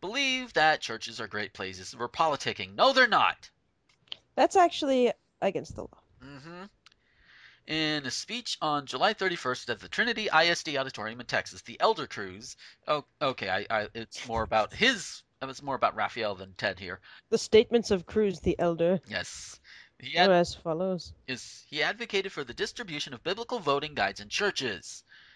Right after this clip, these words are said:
Speaker 1: Uh, let's see. What was, what was that term you used just, like, maybe thirty seconds ago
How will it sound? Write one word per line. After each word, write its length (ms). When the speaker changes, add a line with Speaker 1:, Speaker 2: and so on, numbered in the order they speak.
Speaker 1:
Uh, 340
let's 180
see. 200
What 180
was, 220
what 140
was 80
that 140
term 220
you 100
used 240
just, 260
like, 180
maybe 240
thirty 360
seconds 420
ago 360